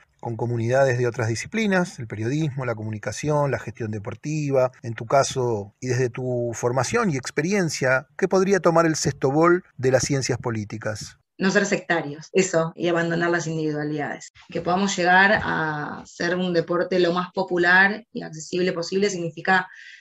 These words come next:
Speaker 2: en la traducción de la política para mí, eh, o lo que traería de un lado a otro y dialogaría, sería no ser sectarios.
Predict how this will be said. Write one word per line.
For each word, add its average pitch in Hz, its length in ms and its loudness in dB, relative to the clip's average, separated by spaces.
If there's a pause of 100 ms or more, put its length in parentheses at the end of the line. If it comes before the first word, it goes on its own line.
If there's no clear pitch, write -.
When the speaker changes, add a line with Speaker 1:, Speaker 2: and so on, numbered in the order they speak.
(140)
Speaker 2:
en 165 260 2
la 165 120 0
traducción 170 360 -2
de 190 60 0
la 185 100 2
política 175 400 -4
para 160 200 -2
mí, 190 420 -4
eh, 151 640 -6
o 160 100 -6
lo 156 120 -2
que 160 80 -4
traería 170 320 -2
de 170 60 -2
un 170 80 -2
lado 170 180 2
a 165 60 4
otro 170 260 0
y 170 60 0
dialogaría, 156 600 -2
sería 160 260 -4
no 165 80 -2
ser 185 160 -6
sectarios. 139 720 -10